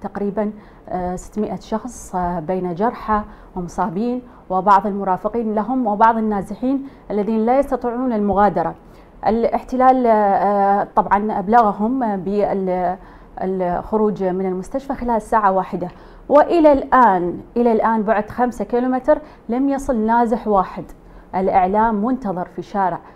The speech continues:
صلاح الدين نازح واحد لكي يصل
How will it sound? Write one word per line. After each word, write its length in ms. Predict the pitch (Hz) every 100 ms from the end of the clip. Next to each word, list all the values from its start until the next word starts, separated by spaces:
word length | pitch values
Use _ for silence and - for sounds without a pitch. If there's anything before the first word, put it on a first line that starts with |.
| -
صلاح 320 | - 214 202 190
الدين 440 | 165 180 269 285 - -
نازح 440 | 220 262 254 208 202
واحد 280 | 240 240 208
لكي 300 | 220 214 208
يصل 300 | 247 - 254